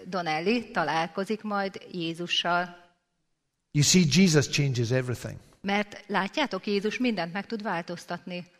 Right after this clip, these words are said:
Speaker 2: It doesn't matter what people think about you.
Speaker 1: Nincs annak jelentősége, hogy az emberek mit gondolnak
Speaker 2: It
Speaker 1: róla.
Speaker 2: doesn't matter what people say about you.
Speaker 1: Hogy mit mondanak rólad.
Speaker 2: It's what he says about you.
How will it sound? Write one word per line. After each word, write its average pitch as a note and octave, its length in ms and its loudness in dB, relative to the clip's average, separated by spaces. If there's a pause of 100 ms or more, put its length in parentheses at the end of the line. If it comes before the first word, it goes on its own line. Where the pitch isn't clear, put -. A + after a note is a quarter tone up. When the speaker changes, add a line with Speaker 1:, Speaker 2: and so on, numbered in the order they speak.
(280)
Speaker 2:
It D#3 220 6
doesn't G3 260 10
matter F3+ 340 12
what D#3 220 8
people E3 380 6
think E3+ 240 4
about B2 320 0
you. A2 180 -2 (640)
Speaker 1:
Nincs C4+ 300 -2 (280)
annak G#3 320 0
jelentősége, G#3+ 640 2
hogy F#3+ 120 0
az F#3+ 120 -2
emberek F#3 420 0
mit G3+ 200 -2
gondolnak E3+ 680 -6
Speaker 2:
It D3+ 100 6
Speaker 1:
róla. D#3 180 0
Speaker 2:
doesn't F#3+ 260 12
matter F3 360 10
what D#3+ 220 8
people E3+ 300 4
say E3+ 300 6
about A#2 380 2
you. A2 140 -2 (220)
Speaker 1:
Hogy F#3+ 140 -6
mit G#3+ 200 0
mondanak F#3 520 -8
rólad. F3 480 -10 (1600)
Speaker 2:
It's - 120 0
what D3+ 200 8
he F3+ 220 6
says B2 300 6
about G#2+ 360 2
you. G2+ 200 0